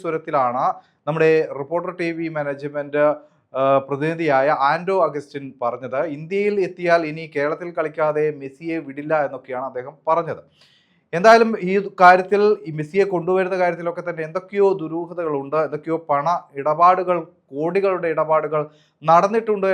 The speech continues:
എന്നത് തന്നെയൊക്കെയാണ് കാര്യങ്ങൾ വരുന്നത്. എന്തായാലും മന്ത്രിയുടെ ഭാഗത്തു നിന്നുള്ള ഒരു വിശദീകരണം ഇനിയും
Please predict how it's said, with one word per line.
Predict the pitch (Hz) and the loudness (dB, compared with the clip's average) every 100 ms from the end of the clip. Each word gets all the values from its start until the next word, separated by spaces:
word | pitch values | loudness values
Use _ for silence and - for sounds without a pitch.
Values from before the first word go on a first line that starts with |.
| 175 | 0
എന്നത് | 165 160 | 0 -2
തന്നെയൊക്കെയാണ് | 156 151 151 151 147 147 147 - _ - | -4 -6 -2 0 4 4 2 -4 _ 0
കാര്യങ്ങൾ | 143 156 156 147 135 135 123 | 2 4 2 0 0 -6 0
വരുന്നത്. | 135 151 151 143 | 0 0 0 2
എന്തായാലും | 147 156 151 151 | 2 0 0 -4
മന്ത്രിയുടെ | 156 185 185 180 | -2 -2 0 2
ഭാഗത്തു | 175 170 170 | 2 0 -6
നിന്നുള്ള | 165 165 | -4 -4
ഒരു | 160 147 | -4 -8
വിശദീകരണം | 135 156 175 170 165 160 143 | -12 -8 -6 -4 -4 -6 -12
ഇനിയും | 147 151 | -12 -14